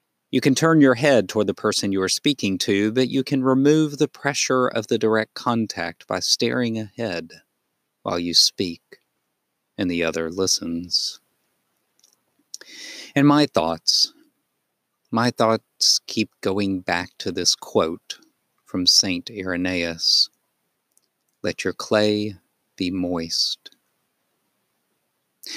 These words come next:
My first encounter with this quote and the prayer from which it comes is in a training program for spiritual directors from Shalem Institute.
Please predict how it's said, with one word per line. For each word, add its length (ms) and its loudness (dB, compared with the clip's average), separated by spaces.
My 100 2
first 320 4
encounter 540 4
with 160 2
this 180 4
quote 480 0
and 140 -2
the 60 -2
prayer 360 4
from 220 0
which 200 0
it 140 -4
comes 480 2
is 140 2
in 120 4
a 60 4
training 540 2
program 560 -6
for 120 -6
spiritual 540 -2
directors 640 -4
from 160 -4
Shalem 720 -2
Institute. 840 -6